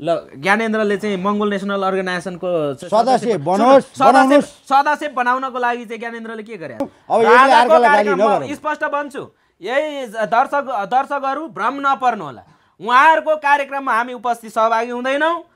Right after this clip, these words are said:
Speaker 1: र हामी सहकार्य पनि गर्दैनौँ। र जसले चाहिँ यो, के अरे, एकात्मक शासन प्रणालीको चाहिँ मलदल गर्छौँ, उहाँहरूको चाहिँ हामी पक्ष, पक्ष पनि होइन। हामी के स्पष्ट भन्छौँ भने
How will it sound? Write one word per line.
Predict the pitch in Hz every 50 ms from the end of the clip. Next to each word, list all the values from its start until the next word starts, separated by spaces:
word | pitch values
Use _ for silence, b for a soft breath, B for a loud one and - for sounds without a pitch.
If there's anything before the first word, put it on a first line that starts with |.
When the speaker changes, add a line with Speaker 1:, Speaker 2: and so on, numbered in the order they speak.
| _ - 104 104
Speaker 1:
र | - 269
हामी | 277 240 233 262 277 262
सहकार्य | - 254 247 254 262 262 262 269 277
पनि | - 277 285 285
गर्दैनौँ। | 277 277 277 285 285 294 302 311 320 339 330 - _ _ _ _ _ _ -
र | 165 196
जसले | 202 170 240 262 302 302 302 320 320 311
चाहिँ | 311 302 302 294
यो, | 285 277 277 269 262
के | 214 254
अरे, | 269 277 277 262 247
एकात्मक | 220 202 208 233 233 254 269 285 277 277 285 285
शासन | 277 262 262 254 269 269
प्रणालीको | - - 254 254 254 254 254 254 226 240
चाहिँ | 220 247 240 233
मलदल | 240 240 240 240 233
गर्छौँ, | 220 220 226 220 208 262 254 247 208 - _ _ -
उहाँहरूको | 190 196 202 214 226 220 196 214
चाहिँ | 202 214 208 170
हामी | 165 180 190 185
पक्ष, | - 185 170 - - 170 165 156 139 143 _ -
पक्ष | 190 175 - 214
पनि | 202 - 226 226
होइन। | 220 202 226 269 302 330 311 b b b b b b
हामी | - 170 214 247 285 311 277
के | 302 277 269 262 254
स्पष्ट | - - 262 240 240 240
भन्छौँ | 214 196 196 202 214
भने | 233 269 240